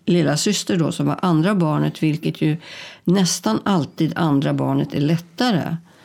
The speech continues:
att föda, att hon tyckte att det var förskräckligt. Men barnmorskan hade då, när min lilla syster föddes, hade skrikit åt min mamma att hon kunde ha tänkt på det nio månader innan. Och det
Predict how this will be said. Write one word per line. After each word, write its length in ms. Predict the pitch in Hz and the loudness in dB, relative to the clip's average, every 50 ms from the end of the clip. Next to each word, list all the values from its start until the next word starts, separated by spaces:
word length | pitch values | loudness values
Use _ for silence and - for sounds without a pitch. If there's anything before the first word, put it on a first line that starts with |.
| - - - - - - - _ _ _ _ _ | -20 -20 -20 -20 -20 -20 -20 _ _ _ _ _
att 200 | - - 139 - | -6 -6 -4 -2
föda, 460 | - 139 95 95 - - 101 - - - _ _ _ _ _ _ _ _ _ _ _ - - - - - | -4 -2 -2 -2 -4 -4 -4 -6 -8 -12 _ _ _ _ _ _ _ _ _ _ _ -20 -20 -20 -14 -4
att 200 | - 180 175 - | -4 -4 0 2
hon 180 | 170 151 139 | 2 2 2
tyckte 280 | 131 147 143 - - 135 | 2 0 -2 -2 -2 -4
att 80 | 139 | -2
det 60 | - 151 | -2 -2
var 120 | 135 127 | -2 -2
förskräckligt. 720 | 160 214 175 - - 247 240 226 - - 143 131 170 - | 0 0 -2 0 2 0 0 0 0 -2 -2 -2 -2 0
Men 500 | - 196 214 226 226 202 175 156 151 - - - | 0 2 2 2 2 2 2 2 2 0 0 0
barnmorskan 600 | 185 190 202 190 190 190 175 - - 185 185 185 | 0 2 2 2 2 2 2 0 0 2 2 4
hade 380 | 185 180 180 170 165 165 175 | 4 4 2 2 2 2 2
då, 320 | 165 160 170 165 156 156 156 | 2 4 4 2 2 2 2
när 180 | 156 165 151 | 2 2 2
min 160 | 156 80 - | 2 2 2
lilla 240 | 170 175 165 156 - | 2 2 2 2 0
syster 340 | - - 202 180 - - 190 | 0 0 -2 -2 0 -2 -4
föddes, 440 | 170 - 190 165 160 160 156 - - - - - - - - - | -2 0 -2 0 0 -2 -4 -4 -8 -12 -14 -14 -14 -14 -16 -6
hade 180 | - 170 170 180 | -2 0 0 2
skrikit 840 | 170 - - - - 233 220 226 202 160 156 147 - - 247 247 - | 0 0 -4 -2 0 0 2 2 2 2 0 0 0 -2 -2 0 0
åt 120 | 226 - | 0 2
min 200 | - 160 160 160 | 4 4 4 4
mamma 420 | 156 151 147 143 143 143 147 160 - | 4 4 2 2 2 2 2 0 -2
att 200 | - 170 165 - | -2 -4 -4 0
hon 180 | - 185 175 | 0 0 2
kunde 220 | 165 180 175 165 160 | 2 2 2 2 0
ha 60 | 165 | 0
tänkt 400 | 170 - 208 196 180 165 170 - | -2 0 2 2 2 0 -2 -2
på 120 | - 185 | -2 0
det 320 | 165 156 151 151 151 151 156 - _ _ _ _ | 0 2 0 0 0 -2 -4 -8 _ _ _ _
nio 320 | - 180 175 160 147 156 | 2 4 4 4 4 4
månader 540 | 160 160 160 160 - 156 135 139 - 185 165 | 4 2 2 2 0 0 0 0 0 -2 0
innan. 580 | - - 214 202 202 233 247 190 170 165 160 165 - _ _ _ - - - - - - - - - - - - _ | 2 2 4 4 4 4 4 2 0 -4 -6 -8 -10 _ _ _ -20 -20 -20 -20 -20 -20 -20 -20 -20 -20 -20 -16 _
Och 160 | - - 180 | 0 2 4
det 340 | 170 170 170 165 160 156 | 4 4 4 4 2 2